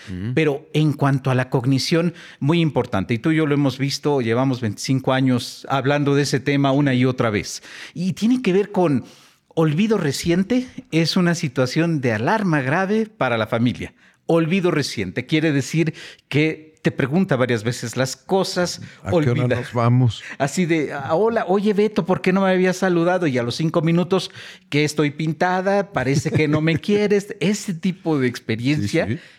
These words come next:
Speaker 1: sí.
Speaker 2: inmediata
Speaker 1: Claro.
Speaker 2: ocurre con frecuencia. Entonces yo diría, si alguien está viendo estos cambios, aunque la persona esté y
Speaker 1: Se
Speaker 2: se
Speaker 1: vea
Speaker 2: vea,
Speaker 1: bien.
Speaker 2: que ese es el gran problema.
Speaker 1: Ajá.
Speaker 2: La persona se ve muy bien y la otra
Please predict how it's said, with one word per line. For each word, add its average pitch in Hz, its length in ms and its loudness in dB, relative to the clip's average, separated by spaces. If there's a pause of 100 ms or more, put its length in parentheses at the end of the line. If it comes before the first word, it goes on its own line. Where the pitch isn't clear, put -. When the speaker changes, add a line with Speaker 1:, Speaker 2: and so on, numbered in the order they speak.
Speaker 1:
sí. 185 120 2
Speaker 2:
inmediata 180 840 2 (140)
Speaker 1:
Claro. - 220 -4
Speaker 2:
ocurre 170 400 0
con 147 160 -2
frecuencia. 95 400 -6
Entonces 143 340 -2
yo 139 140 2
diría, 143 300 2 (280)
si - 200 -2
alguien 180 280 0
está 135 240 0
viendo 123 240 0
estos 127 220 -6
cambios, 143 320 0
aunque 240 240 0
la 185 140 0
persona 285 340 -2
esté 190 300 -2
y 220 80 -4
Speaker 1:
Se - 120 -6
Speaker 2:
se 131 80 2
Speaker 1:
vea 123 340 0
Speaker 2:
vea, 131 120 -6
Speaker 1:
bien. 151 180 -8 (200)
Speaker 2:
que 120 80 -2
ese 120 120 -2
es 139 120 0
el 127 120 0
gran 123 220 0
problema. 269 500 -2 (160)
Speaker 1:
Ajá. 78 180 -4
Speaker 2:
La 117 140 0
persona 156 320 2
se 160 140 2
ve 139 100 2
muy 165 200 2
bien 170 320 -2
y 143 100 0
la 117 140 0
otra 170 360 -2